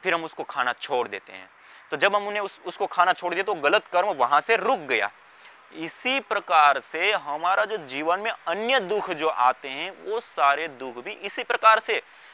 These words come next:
परमपिता परमात्मा देते हैं कि जो छोटा मोटा दुख आता है उस दुख को हम महसूस करते हैं, देखते हैं, उसके कारण से उस गलत कर्म से हम बचते हैं। उस गलत कर्म से जब हम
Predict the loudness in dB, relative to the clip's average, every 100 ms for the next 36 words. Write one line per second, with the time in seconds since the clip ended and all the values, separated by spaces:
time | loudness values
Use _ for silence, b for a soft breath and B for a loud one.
0 | B 2 2 2 0 2 2 2 0 0
1 | -2 -2 -4 -4 -4 -4 -2 -2 4 4
2 | 4 0 0 -2 -2 -2 0 6 6 6
3 | 2 2 -4 -6 -10 -10 -8 -8 -8 -8
4 | 2 2 2 B B B B B B -20
5 | _ -10 -2 2 2 0 -4 0 0 2
6 | -2 2 2 2 0 -4 -4 -6 -4 2
7 | 4 4 0 -6 -4 -4 -4 2 4 4
8 | 2 2 4 4 -4 -6 -4 -8 -10 -2
9 | 0 0 -2 -4 -4 -6 -14 B B -8
10 | -4 2 4 4 2 -2 -2 -4 -2 -2
11 | -4